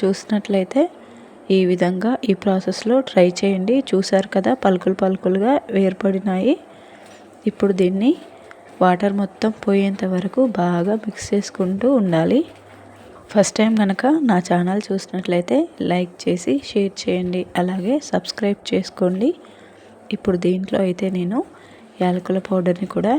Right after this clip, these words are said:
యాడ్ చేసేసుకుంటున్నాను. ఈ ప్రాసెస్లో అయితే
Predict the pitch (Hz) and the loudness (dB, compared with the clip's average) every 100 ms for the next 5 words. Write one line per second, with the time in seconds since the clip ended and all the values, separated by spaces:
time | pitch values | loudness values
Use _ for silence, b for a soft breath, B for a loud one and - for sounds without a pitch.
0 | 330 - 180 180 185 180 180 - 170 175 | -2 -2 -2 -2 -6 -2 -4 -2 -4 -4
1 | 214 175 180 196 330 - B B B B | -4 -2 -2 0 -2 -4 B B B B
2 | B B B _ - - - 202 214 - | B B B _ -20 -20 -10 2 2 4
3 | 190 185 196 - 202 185 175 | 2 2 -2 0 2 2 0